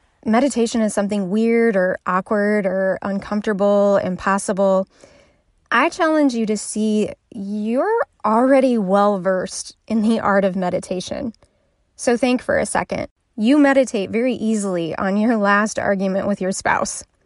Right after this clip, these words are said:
or what you're gonna say to them about the trash not being taken out again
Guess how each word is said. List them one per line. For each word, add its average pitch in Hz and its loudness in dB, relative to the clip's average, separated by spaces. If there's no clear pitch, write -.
or 269 4
what 240 2
you're 294 0
gonna 247 0
say 294 0
to 277 4
them 208 0
about 202 0
the 208 -2
trash 220 0
not 202 0
being 220 -2
taken 202 -2
out 180 0
again 196 0